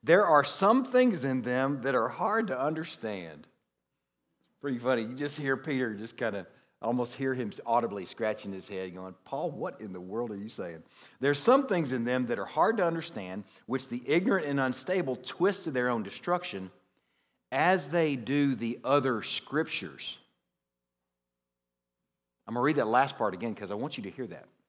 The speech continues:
"There are some things in them, in Paul's writings, that are hard to understand, which the ignorant and unstable twist to their own destruction,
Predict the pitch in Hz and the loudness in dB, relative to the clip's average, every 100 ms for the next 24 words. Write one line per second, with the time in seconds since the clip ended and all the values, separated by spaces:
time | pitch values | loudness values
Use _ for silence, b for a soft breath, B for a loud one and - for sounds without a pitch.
0 | _ _ _ _ _ _ _ B B B | _ _ _ _ _ _ _ B B B
1 | 139 151 143 220 262 285 196 170 131 131 | 4 4 6 8 8 6 4 2 2 0
2 | 120 101 101 117 131 - 156 170 139 110 | 0 -2 -2 -2 -4 -2 2 2 2 0
3 | 90 101 - - _ _ _ _ b b | 0 -6 -12 -18 _ _ _ _ b b
4 | b 139 139 127 - 180 214 190 170 170 | b 2 4 2 4 6 6 6 4 2
5 | 151 - 151 139 120 127 - 131 - 156 | 0 -2 0 0 0 -2 -4 -10 -2 0
6 | 175 202 180 139 156 - 170 170 165 - | 4 2 2 4 2 2 0 0 -2 -2
7 | 147 165 - 117 113 139 170 - 117 104 | 0 0 -2 0 2 2 0 -2 -2 -2
8 | 117 | -6